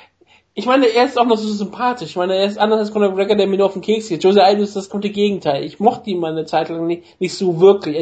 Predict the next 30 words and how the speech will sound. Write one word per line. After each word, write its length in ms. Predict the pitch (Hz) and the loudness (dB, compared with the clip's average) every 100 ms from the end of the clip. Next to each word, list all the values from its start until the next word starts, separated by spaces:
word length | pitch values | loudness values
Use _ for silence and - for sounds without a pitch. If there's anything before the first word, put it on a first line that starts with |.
| 160 - | -6 -12
Ich, 100 | 175 | -6
war 140 | 175 185 | 2 4
mir 220 | 185 170 | 4 0
so 100 | 170 | -2
ein 40 | |
bisschen 200 | 165 165 | -6 -8
egal. 280 | 156 175 156 - - - | -2 0 0 -2 -20 -8
Jetzt 240 | 160 - | -6 -4
liebe 180 | 208 220 | -2 -2
ich 60 | 143 | -2
diesen 220 | 139 135 | -6 -8
Kerl. 340 | 139 143 147 - - - | -6 -4 -4 -8 -20 -2
Und 140 | 180 | 0
ich 40 | 180 | 4
sage, 340 | 214 196 151 - - | 4 4 -2 -10 0
würde 200 | 190 220 | 4 6
dieser 280 | 339 415 427 - | 4 2 0 0
Kerl 300 | - 349 339 | 2 4 2
Englisch 340 | 285 320 320 240 | -2 -2 -2 -4
sprechen 360 | - 180 - | -6 -8 -8
können, 460 | 160 160 143 143 - _ _ _ - | -4 -2 -2 -4 -16 _ _ _ 2
wäre 180 | 226 | 4
er 100 | 254 | 6
der 140 | 247 240 | 4 2
größte 500 | 214 220 302 - 247 | 4 4 4 0 -8
Star 300 | - 240 254 | 0 2 6
der 160 | 220 214 226 | 6 4 0
U 20 | |
F 80 | 214 | -6
C. 480 | - - 208 143 | -10 -12 -10 -10